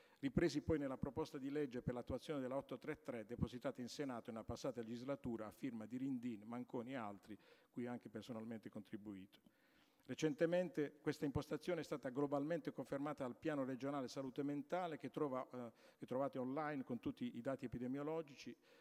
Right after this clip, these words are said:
Il modello Trieste è adottato da quest'anno in Repubblica Ceca, nel Galles, a Los Angeles e in altri luoghi. La libertà terapeutica era il motto originale dell'esperienza triestina. L'esperienza di Trieste può essere enfatizzata soprattutto proprio in quanto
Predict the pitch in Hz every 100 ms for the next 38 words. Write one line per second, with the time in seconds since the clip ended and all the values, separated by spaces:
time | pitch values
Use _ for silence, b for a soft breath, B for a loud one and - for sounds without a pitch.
0 | B 127 139 160 151 147 165 165 143 120
1 | 135 - 151 135 123 - 139 - 147 135
2 | 123 120 151 123 123 139 - 165 156 123
3 | 123 113 151 151 147 127 131 127 - 120
4 | 117 107 107 - 120 123 - 110 110 90
5 | - _ B B B B B B B _
6 | _ _ _ 135 135 143 156 - 156 151
7 | 185 185 170 139 - 123 135 139 135 151
8 | 156 131 120 139 127 123 117 131 127 127
9 | 117 131 120 - 110 101 104 107 _ 123
10 | - 156 143 131 127 139 160 - 117 131
11 | 139 135 131 139 131 117 147 147 - 110
12 | 123 120 147 - 127 - 151 143 - 131
13 | 123 120 - 139 131 - 123